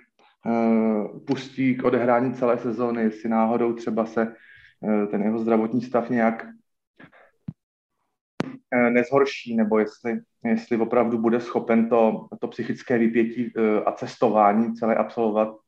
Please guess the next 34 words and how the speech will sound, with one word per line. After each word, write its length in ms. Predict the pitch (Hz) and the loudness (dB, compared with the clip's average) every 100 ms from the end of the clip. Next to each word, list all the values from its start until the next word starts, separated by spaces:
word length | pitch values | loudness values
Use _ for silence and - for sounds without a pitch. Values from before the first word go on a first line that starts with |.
| _ _ - | _ _ -4
některé, 500 | 107 - 113 113 110 | -4 0 2 4 2
někteří 340 | 113 113 113 113 | 0 -2 -4 -4
zlí 140 | 120 | 0
jazykové 420 | 110 117 113 110 | 0 -2 -2 0
opravdu, 520 | 110 104 107 104 117 | 0 0 -2 0 -2
eh, 920 | 113 - _ _ _ - 110 101 98 98 | -2 -10 _ _ _ -8 -4 -2 -4 -8
si 160 | - | -4
myslí, 340 | 117 113 - 110 | 0 0 0 -2
že 440 | 113 107 104 98 - - - | 2 2 2 -2 -8 -20 -18
ho 160 | - 107 | -10 -6
tělo 260 | - 120 120 | 0 2 2
nepustí 460 | 117 113 - - | 0 -4 -6 -2
dál. 400 | 113 95 101 - - _ _ _ _ - - _ - | 2 4 2 -4 -14 _ _ _ _ -20 -20 _ -4
Takže, 340 | 110 104 147 | -2 2 4
eh, 880 | 151 151 151 - 117 110 110 107 107 | 6 4 -4 -4 2 2 2 2 0
já 80 | 107 | -2
si 160 | - 131 | -4 -4
myslím, 280 | 127 127 | -4 -4
že 80 | 120 | -2
když 180 | 131 127 | 0 0
se 80 | 143 | -4
sto 260 | - - | -4 -2
lidí 240 | 123 120 131 | -2 -2 -2
zeptáte 760 | 135 139 117 113 113 120 120 - _ _ - | -2 2 4 4 4 -2 -2 -8 _ _ -4
na, 480 | 117 107 110 110 - | 2 4 4 0 -4
eh, 440 | 110 104 113 104 | -2 -2 -4 -4
dva 220 | 107 113 | 0 2
nejhorší, 800 | 113 113 113 107 - 120 117 113 | 2 2 0 -4 -6 -6 -6 -8
eh, 680 | - 120 - 98 107 104 107 - | -12 -12 -6 -4 -2 -2 -4 -4
týmy 240 | 117 113 | -2 -2
v 100 | 117 117 | -2 -2
N 100 | 117 | -2
F 160 | 117 | 0
L, 260 | 110 113 | 2 2